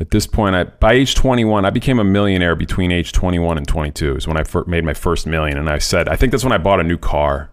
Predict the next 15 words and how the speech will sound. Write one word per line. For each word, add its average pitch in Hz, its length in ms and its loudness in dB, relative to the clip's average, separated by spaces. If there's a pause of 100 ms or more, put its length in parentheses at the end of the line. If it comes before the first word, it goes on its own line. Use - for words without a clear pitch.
I 80 100 -4
was 80 180 -2
like, 78 320 -4 (600)
I - 60 -6
had 80 80 -4
a - 40 -10
pond 80 380 0
customer 76 460 -4
or 71 60 -10
something 76 380 -8
that 73 220 -10 (220)
had 78 140 -6
a 73 120 -8
dealership, 71 720 -10
and 69 260 -14